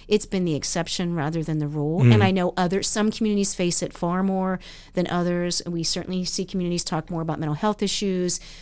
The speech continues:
Speaker 1: um, talking about exposure to drugs. Um, you know, the Amish will tell you themselves, they're not immune from these things. Um,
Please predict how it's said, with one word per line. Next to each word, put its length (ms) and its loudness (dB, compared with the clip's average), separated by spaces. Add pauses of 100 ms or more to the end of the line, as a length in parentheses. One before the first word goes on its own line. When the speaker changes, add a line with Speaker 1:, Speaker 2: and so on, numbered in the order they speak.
(200)
Speaker 1:
um, 420 -4
talking 340 -2
about 340 -2
exposure 560 -2
to 140 -4
drugs. 720 -2
Um, 400 -2 (280)
you 80 -2
know, 260 0
the 100 0
Amish 340 4
will 60 -4
tell 160 0
you 100 4
themselves, 480 0
they're 100 4
not 160 4
immune 320 6
from 220 -2
these 240 0
things. 400 -8
Um, 240 -4